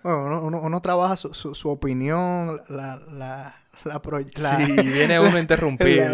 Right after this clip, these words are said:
Speaker 2: ¿eh?
Speaker 1: dif-, entonces, mira, no, pero ya, ya me tumbaste el
Speaker 2: No,
Speaker 1: mundo. Dale.
Speaker 2: por favor, por
Speaker 1: <laughs>
Speaker 2: favor,
Speaker 1: Por favor,
Speaker 2: sí,
Speaker 1: por favor.
Speaker 2: por favor.
Speaker 1: Eh, no, entonces,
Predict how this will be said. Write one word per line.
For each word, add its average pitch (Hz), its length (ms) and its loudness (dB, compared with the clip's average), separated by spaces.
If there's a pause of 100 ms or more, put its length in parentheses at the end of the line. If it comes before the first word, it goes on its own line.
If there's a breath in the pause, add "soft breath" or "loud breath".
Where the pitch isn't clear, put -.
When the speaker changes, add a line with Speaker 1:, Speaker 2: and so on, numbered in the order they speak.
Speaker 2:
¿eh? 170 220 2
Speaker 1:
dif-, 196 80 -10
entonces, 156 400 -2
mira, 135 340 -2
no, 156 160 -2
pero 165 160 -2
ya, 147 140 -4
ya 185 100 -6
me 143 120 -6
tumbaste 131 360 -6
el 135 40 -6
Speaker 2:
No, 139 80 -6 (360)
Speaker 1:
mundo. 143 140 -12
Dale. 175 140 -10
Speaker 2:
por 131 120 -10
favor, 123 560 -2
por 127 120 -8
Speaker 1:
<laughs> 202 60 2
Speaker 2:
favor, 117 220 0
Speaker 1:
Por 226 100 2
favor, 139 300 2
Speaker 2:
sí, 117 60 -8
Speaker 1:
por 110 100 -4
favor. 131 180 -8
Speaker 2:
por - 200 -6
favor. 131 200 -10
Speaker 1:
Eh, 175 300 4
no, 196 260 4
entonces, 214 680 2